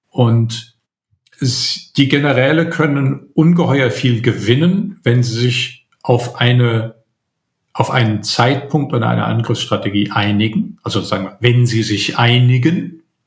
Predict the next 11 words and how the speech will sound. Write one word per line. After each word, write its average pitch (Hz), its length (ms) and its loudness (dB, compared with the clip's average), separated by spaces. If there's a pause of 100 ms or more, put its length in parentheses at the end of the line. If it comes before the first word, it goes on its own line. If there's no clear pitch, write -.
ja, 135 240 -2 (280)
und 139 300 2
das 120 240 -2
dann 101 240 -2
durchführen, 127 640 0
dann 117 220 0
ist - 240 -2
der 113 100 2
Gewinn 110 400 0
sehr 92 360 -6
hoch. 117 440 0